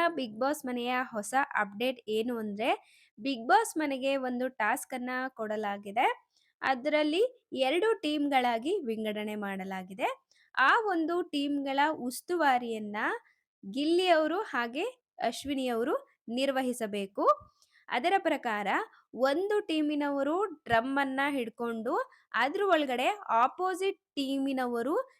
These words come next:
ನೀರ್ ಹಾಕ್ದೇ ಇರೋ ತರ ನೋಡ್ಕೋಬೇಕು. ಅಂದ್ರೆ ಆ ಡ್ರಮ್‌ಗೆ ಅದೇ ಒಂದು ಟೀಮಿನವರು ನೀರ್ ಹಾಕೋ ಹಾಗಿಲ್ಲ. ಅಪೋಸಿಟ್ ಟೀಮಿನವರು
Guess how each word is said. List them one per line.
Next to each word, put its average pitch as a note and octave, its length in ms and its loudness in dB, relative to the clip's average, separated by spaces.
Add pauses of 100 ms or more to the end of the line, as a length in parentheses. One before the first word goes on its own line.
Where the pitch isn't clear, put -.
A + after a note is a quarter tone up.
ನೀರ್ D4 500 0
ಹಾಕ್ದೇ C4 440 0
ಇರೋ A#3+ 180 -2
ತರ A3+ 180 -4 (480)
ನೋಡ್ಕೋಬೇಕು. A3 920 -2 (240)
ಅಂದ್ರೆ B3 560 -2
ಆ B3+ 260 2
ಡ್ರಮ್‌ಗೆ D4 420 0
ಅದೇ B3 480 0
ಒಂದು C#4 280 0
ಟೀಮಿನವರು B3 640 -4
ನೀರ್ B3 260 -2
ಹಾಕೋ A3+ 280 -6
ಹಾಗಿಲ್ಲ. G#3+ 440 -4 (460)
ಅಪೋಸಿಟ್ D4+ 640 0
ಟೀಮಿನವರು B3+ 640 -4